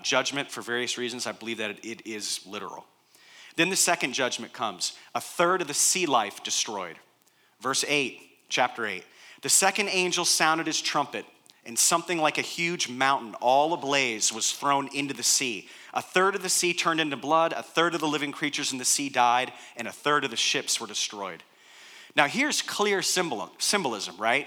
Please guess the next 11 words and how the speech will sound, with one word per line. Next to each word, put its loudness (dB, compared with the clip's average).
Oftentimes 2
in -4
Revelation, 0
you -4
hear -2
John 0
say 0
he -10
saw 2
something 0
like 0